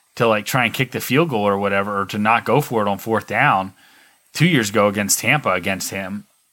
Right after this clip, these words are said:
you know, um, 'cause that was a big thing. Now this year they just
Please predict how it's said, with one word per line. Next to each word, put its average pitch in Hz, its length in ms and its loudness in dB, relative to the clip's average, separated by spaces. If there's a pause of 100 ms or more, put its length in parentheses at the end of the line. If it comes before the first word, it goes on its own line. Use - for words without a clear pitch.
(200)
you 110 140 -6
know, 110 360 -4 (580)
um, 90 360 0
'cause 117 180 -2
that 120 100 4
was 123 120 0
a 123 60 -8
big 127 220 -2
thing. 131 440 -2 (1160)
Now 107 160 0
this 147 240 0
year 117 140 4
they 107 140 0
just 107 240 -4